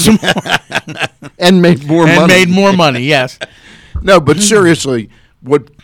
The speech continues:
Speaker 2: what bothers me a little bit is this notion that we gotta take a look at Joey Rickard
Speaker 1: Mm-hmm.
Speaker 2: and,
Speaker 1: Well, well,
Speaker 2: and this
Speaker 1: from that
Speaker 2: guy,
Speaker 1: standpoint
Speaker 2: Breivik Valera. I mean, Breivik
Speaker 1: Well
Speaker 2: Valera is a four A player. I can smell them a mile away.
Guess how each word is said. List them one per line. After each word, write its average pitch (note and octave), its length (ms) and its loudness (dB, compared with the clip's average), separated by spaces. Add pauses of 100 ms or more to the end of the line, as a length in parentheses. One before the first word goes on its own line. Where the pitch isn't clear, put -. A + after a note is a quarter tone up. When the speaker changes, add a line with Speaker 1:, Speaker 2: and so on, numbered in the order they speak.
(140)
Speaker 2:
what D#3 440 -4
bothers F3 540 0
me D3 180 -2
a C3 80 0
little A2+ 280 -4
bit G2+ 380 -6 (400)
is A#2+ 220 -6
this B2 240 -6
notion C#3 440 -4
that B2+ 160 -6
we A#2 140 -8
gotta C3+ 240 -6
take C#3 280 -6
a C3 40 -8
look C3 380 -4
at A2 180 -12
Joey C#3+ 360 -2
Rickard C#3 580 -6
Speaker 1:
Mm-hmm. F3 520 -8
Speaker 2:
and, B2+ 200 -2
Speaker 1:
Well, A#3+ 160 2
well, - 220 -10
Speaker 2:
and D#3 160 0
this F3+ 160 2
Speaker 1:
from C4 100 -2
that F#3 220 4
Speaker 2:
guy, A3 80 -8
Speaker 1:
standpoint F3+ 300 4
Speaker 2:
Breivik F3+ 240 0
Valera. C#3 800 0 (340)
I C4+ 120 -6
mean, A3+ 340 -4
Breivik B3+ 520 -8
Speaker 1:
Well G#3 100 -4
Speaker 2:
Valera G3 400 0
is C#3 220 -2
a D3+ 80 -2
four F#3+ 460 -6
A E3 180 -4
player. D3+ 580 -6
I C3+ 160 -10
can C#3 320 -10
smell G3 520 -4
them C#3 260 -2
a C#3 60 -2
mile D#3 380 -4
away. E3+ 460 -4